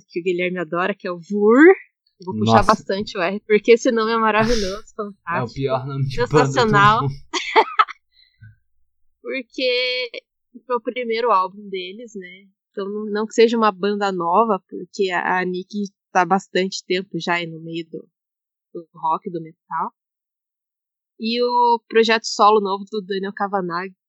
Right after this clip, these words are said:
Speaker 1: e do Anathema. Bom, fora esses dois que são álbuns, assim, inéditos das bandas e projetos novos deles,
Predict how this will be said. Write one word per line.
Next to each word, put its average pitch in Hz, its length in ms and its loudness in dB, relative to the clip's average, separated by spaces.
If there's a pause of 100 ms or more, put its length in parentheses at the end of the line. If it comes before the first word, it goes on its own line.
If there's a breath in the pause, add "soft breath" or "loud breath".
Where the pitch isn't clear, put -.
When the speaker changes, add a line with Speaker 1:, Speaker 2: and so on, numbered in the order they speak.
(120)
Speaker 1:
e 196 60 -20
do 180 120 -8
Anathema. 185 760 -8 (880)
Bom, 233 300 0
fora 226 240 4
esses 254 380 -4
dois 226 380 4
que 214 120 -4
são 202 420 -2 (180)
álbuns, 190 320 -4
assim, 196 340 -10
inéditos 175 1000 -2
das 175 200 -8
bandas 185 400 -4
e - 60 -20
projetos 175 560 -4
novos 185 440 -8
deles, 208 640 -4